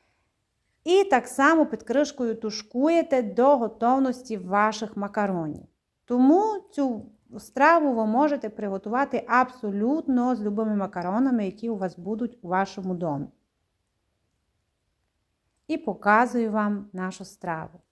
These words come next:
Ось так гарно вона виглядає. А смак дуже смачний, дуже ніжний. Макарони такі наваристі. Як на мене, якщо просто відварити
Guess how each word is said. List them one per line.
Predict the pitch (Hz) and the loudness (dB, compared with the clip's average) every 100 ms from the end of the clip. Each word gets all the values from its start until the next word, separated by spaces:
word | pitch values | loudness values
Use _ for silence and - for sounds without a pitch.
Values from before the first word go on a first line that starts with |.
| _ _ - | _ _ -12
Ось | 220 | -10
так | - 226 208 | -2 0 0
гарно | 202 277 277 208 | 0 2 2 0
вона | 208 214 | 0 0
виглядає. | 202 180 175 160 156 - - _ _ _ _ | -2 -4 -6 -6 -10 -12 -18 _ _ _ _
А | 208 | -4
смак | 208 214 220 269 311 - - | -2 0 2 2 2 -4 -18
дуже | 185 185 226 269 277 247 | -12 -4 -2 0 -2 -4
смачний, | 247 208 202 - 185 175 | -6 -8 -6 -4 -4 -2
дуже | 233 233 233 | 0 2 2
ніжний. | 220 214 208 214 175 | 4 4 2 -2 -4
Макарони | 190 202 220 233 226 208 | -2 -2 0 0 0 -2
такі | 196 - 208 | -6 -6 -4
наваристі. | 180 165 220 254 208 208 - 175 _ _ _ - | -2 0 2 2 0 -6 -18 -20 _ _ _ -4
Як | 220 220 | -2 0
на | 226 | 2
мене, | 226 262 285 254 226 208 - _ - | 4 4 4 4 0 -4 -10 _ -10
якщо | 220 - 262 262 | -8 -2 -4 4
просто | 285 277 277 208 | 6 6 4 -4
відварити | 214 196 208 202 190 196 254 294 311 | -4 0 0 2 -2 -4 -4 -4 -6